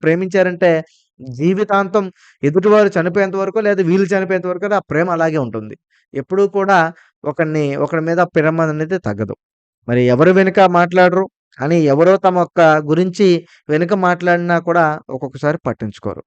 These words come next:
కానీ అవి కూడా మీరు పట్టించుకోవాలి. ఎందుకంటే మీరేదో ఎదుటివారిని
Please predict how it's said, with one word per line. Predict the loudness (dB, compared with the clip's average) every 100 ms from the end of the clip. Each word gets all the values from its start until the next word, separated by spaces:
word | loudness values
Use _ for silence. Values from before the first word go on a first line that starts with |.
| -16
కానీ | -14 -14
అవి | -14 -4
కూడా | -2 -2
మీరు | -4
పట్టించుకోవాలి. | -4 -8 -8 -10 -8 -8 -6 -6 -8 _ _ _ _
ఎందుకంటే | -6 0 2 4 6 6 4
మీరేదో | 2 4 6 6 4 2 -4 _ _
ఎదుటివారిని | -2 0 2 2 2 0